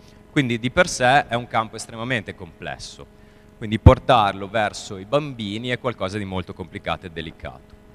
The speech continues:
Per quello che riguarda la visione robotica ci sono sostanzialmente due tipi di approcci, un approccio bidimensionale, quindi ho un'immagine, la devo interpretare, questo oggetto è rotondo piuttosto che questo oggetto è quadrato,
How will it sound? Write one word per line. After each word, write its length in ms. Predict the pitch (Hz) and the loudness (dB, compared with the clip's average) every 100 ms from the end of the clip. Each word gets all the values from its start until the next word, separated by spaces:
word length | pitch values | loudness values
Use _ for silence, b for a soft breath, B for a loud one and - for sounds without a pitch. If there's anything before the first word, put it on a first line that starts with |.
| - - - - - - - - - | -20 -20 -20 -20 -20 -20 -20 -20 -6
Per 100 | 123 | 0
quello 200 | 165 165 | 4 4
che 100 | 160 | 4
riguarda 320 | 131 139 131 | 4 6 6
la 80 | 131 | 2
visione 320 | 131 139 143 | 2 -2 -2
robotica 480 | 170 147 156 - 165 | 2 6 4 2 -6
ci 100 | - | -6
sono 220 | - 110 | -10 -8
sostanzialmente 760 | - 107 - 95 117 123 110 110 | -10 -10 -10 -8 -8 -6 -6 -4
due 160 | 113 | -4
tipi 220 | 110 110 104 | -4 -6 -2
di 80 | |
approcci, 680 | 143 - 131 110 - - 185 - B B B | -2 2 2 2 0 -6 -6 -8 B B B
un 100 | 117 | -10
approccio 400 | 117 147 131 127 | -4 0 0 -2
bidimensionale, 920 | 117 120 110 107 - 165 98 117 180 185 - - | -8 -6 -6 -6 -6 -2 0 0 -2 -8 -16 -20
quindi 220 | - 101 101 | -18 -8 -4
ho 80 | |
un'immagine, 800 | 104 110 110 117 104 87 87 80 73 - - - | -4 -6 -4 -2 -2 -4 -14 -16 -20 -20 -20 -18
la 120 | - 98 | -12 -8
devo 200 | 110 101 | -8 -8
interpretare, 880 | 92 101 - - - 104 120 156 147 - | -12 -12 -10 -8 0 2 4 0 -6 -12
questo 240 | 98 - | -18 -16
oggetto 400 | 98 90 90 - | -12 -8 -8 -8
è 40 | 92 | -16
rotondo 520 | 95 123 117 120 107 | -12 -6 -4 -4 -8
piuttosto 420 | 101 - 87 - | -10 -8 -8 -8
che 120 | 95 | -16
questo 260 | 90 90 101 | -16 -16 -16
oggetto 320 | 87 92 - | -10 -10 -12
è 60 | 95 | -12
quadrato, 680 | 98 92 113 95 92 87 | -10 -4 0 0 -2 -10